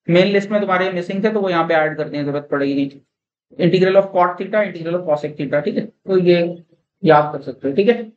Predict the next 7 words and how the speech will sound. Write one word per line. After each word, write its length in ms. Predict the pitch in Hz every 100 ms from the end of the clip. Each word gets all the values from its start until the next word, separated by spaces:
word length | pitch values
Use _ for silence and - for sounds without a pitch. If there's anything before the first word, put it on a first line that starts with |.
| _ _ _ _ _ _ _ _ _ _ - - _ 180
तो 100 | 185
समझ 200 | 202 208
में 60 | 220
आ 140 | 214
गई 80 | 214
बात? 300 | 202 - - _ _ _ _ _ _ _ _ _ _ _ _ _ _ _ _ 220
हाँ, 180 | 226